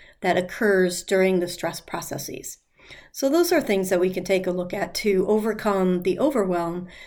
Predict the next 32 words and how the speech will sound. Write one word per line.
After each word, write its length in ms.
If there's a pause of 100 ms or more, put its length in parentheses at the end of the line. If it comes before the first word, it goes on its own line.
(240)
from 280
a 80
physical 720
perspective 840 (220)
when 260
we're 160
in 240
the 80
workplace. 640 (1800)
The 100
rest 240
of 60
the 100
season, 460
we'll 140
be 100
talking 420
about 400
the 160
other 260
elements 460
that 140
we 80
can 220
learn 340
relative 680
to 440
nature 520
and 240
nutrition 600
supporting 640
our 480